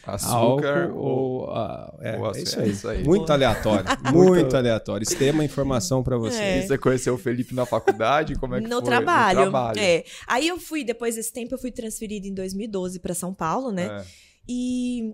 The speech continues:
Speaker 3: e eu tinha um histórico um pouco de, a minha família, até minha mãe, a gente tem um histórico um pouco de alguns episódios de depressão.
Speaker 1: Tá.
Speaker 3: E aí, eu já, quando eu era mais nova, eu já tive algum, alguns episódios desse, aí entrava com a parte de medicamento e tal. E em dois mil e doze eu comecei, eu morava sozinha aqui em São Paulo,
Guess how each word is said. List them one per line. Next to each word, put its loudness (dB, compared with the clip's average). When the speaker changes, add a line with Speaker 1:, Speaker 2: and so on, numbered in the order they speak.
Speaker 3:
e -2
eu 0
tinha -4
um -4
histórico -4
um -6
pouco -6
de, -12
a -8
minha -10
família, -6
até -6
minha -6
mãe, -6
a -6
gente -8
tem -8
um -8
histórico -10
um -14
pouco -12
de -10
alguns -6
episódios -8
de -8
depressão. -6
Speaker 1:
Tá. -8
Speaker 3:
E -4
aí, -2
eu 0
já, -6
quando -10
eu -6
era -8
mais -10
nova, -6
eu -8
já -10
tive -8
algum, -8
alguns -8
episódios -8
desse, -2
aí -4
entrava -8
com -12
a -10
parte -10
de -8
medicamento -8
e -14
tal. -6
E -6
em -8
dois -8
mil -10
e -14
doze -4
eu -4
comecei, -10
eu -2
morava -8
sozinha -8
aqui -12
em -10
São -8
Paulo, -4